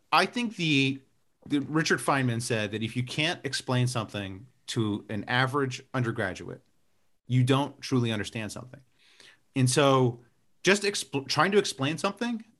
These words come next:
if, i-, i-, i-, and if you can't do it, you don't understand it. So just having Dave here, who, you know, doesn't know that much, like, just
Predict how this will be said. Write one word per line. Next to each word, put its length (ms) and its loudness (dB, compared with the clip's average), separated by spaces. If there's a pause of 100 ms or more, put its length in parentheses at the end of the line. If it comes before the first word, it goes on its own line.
(180)
if, 200 2
i-, 60 -12
i-, 580 -2
i-, 360 -2
and 100 4
if 80 2
you 80 -4
can't 240 -2
do 100 2
it, 80 -2
you 60 0
don't 80 0
understand 320 -2
it. 80 -8
So 120 0
just 200 0
having 500 -2
Dave 420 2
here, 440 -2 (380)
who, 500 2
you 80 -6
know, 140 -2
doesn't 280 -2
know 340 -2
that 160 -4
much, 380 -6
like, 160 0
just 240 -2